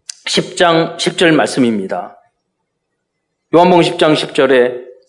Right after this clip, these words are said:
"도둑이 오는 것은 도둑질하고 죽이고 멸망시키려는 것뿐이요 내가 온 것은 양으로 생명을 얻게 하고 더 풍성하게 얻게 함-, 하려 함이라." 말했습니다.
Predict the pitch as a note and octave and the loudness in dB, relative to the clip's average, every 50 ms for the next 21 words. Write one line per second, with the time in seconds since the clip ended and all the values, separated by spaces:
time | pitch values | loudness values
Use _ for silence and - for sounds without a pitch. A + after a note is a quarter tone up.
0 | _ - - - C#3+ C3 D3+ C#3+ B2+ C#3 D3 C#3+ C#3 C#3 C#3 C#3 - - _ _ | _ -6 -2 0 2 4 4 4 4 2 2 2 2 0 -2 -4 -8 -20 _ _
1 | _ _ _ _ _ _ _ _ _ _ _ _ _ _ _ - C#3 E3 E3+ D#3+ | _ _ _ _ _ _ _ _ _ _ _ _ _ _ _ 0 2 4 4 4
2 | D#3 C#3+ C#3 - D#3+ C#3+ C3+ B2 C3+ C#3 D3+ C#3+ - - D#3 C#3 C3+ C3 C#3 C3+ | 4 4 4 2 2 0 0 0 0 0 0 0 0 2 2 2 4 4 2 0
3 | C3+ - C3+ C3 C#3 C#3 C3+ C#3 C3 C3+ C3+ B2+ B2+ C3+ C#3+ D3+ D3+ D3 D3 C#3+ | 0 -2 -4 -2 -2 0 2 2 2 2 4 4 2 4 2 2 2 2 2 0
4 | - - - - - D3 C3+ C3+ C3 B2+ B2+ - - F#3 G#3 A#3 A3 E3+ C3 - | -2 -6 -8 -6 -2 -2 0 0 2 0 0 0 2 2 2 4 2 2 0 -2
5 | - - - - _ _ _ _ - B2 B2+ B2+ A#2 B2 A#2+ A#2+ A#2+ A#2 A#2 A#2+ | -6 -14 -18 -20 _ _ _ _ -4 0 0 2 4 4 4 4 4 4 4 2
6 | A#2+ A#2+ - B2 A2 A2+ A#2+ C#3 B2 B2+ C#3 D#3 F#3 G3 G3 F#3 F#3 F#3 - G3+ | 2 2 0 -4 -4 -4 -6 -4 -2 0 2 2 4 4 2 2 0 -2 -4 -2
7 | G#3 G#3 G3+ G#3 G3+ G3 G3 G3+ G3+ - - - - _ _ _ _ _ _ _ | 0 0 2 2 2 0 -2 -2 -4 -8 -16 -20 -20 _ _ _ _ _ _ _
8 | - - C3 - - - A#3+ D3+ A2+ A2 - - F3 F3+ - - - - - - | -2 -2 -2 0 0 -2 0 0 0 0 2 2 4 4 2 2 -2 -8 -10 -16
9 | - - - - - _ _ - - F3 G3 A3+ - - - - - - G#3 A3 | -20 -20 -20 -20 -20 _ _ -2 0 2 2 2 2 0 -6 -10 -10 -8 -6 -4
10 | A#3+ G#3 G3 G#3 G3 F#3 F#3+ F#3+ G#3 G3+ G3 F#3+ - - G#3+ F#3+ F3+ F#3 F3+ E3+ | -4 -2 -2 -2 0 -2 -2 0 0 0 0 -2 -4 -4 -4 -2 -2 -2 -4 -4
11 | - - - _ - E3+ D#3+ D#3+ C#3+ C3+ C#3+ E3 D#3 C#3 - - - - - - | -6 -10 -14 _ -6 -2 -2 -2 -2 -2 -2 -2 -2 -2 -4 -6 -12 -18 -20 -16
12 | _ - B2 A#2 - - A2+ G2 F#2+ | _ -4 -4 -4 -4 -4 -8 -10 -10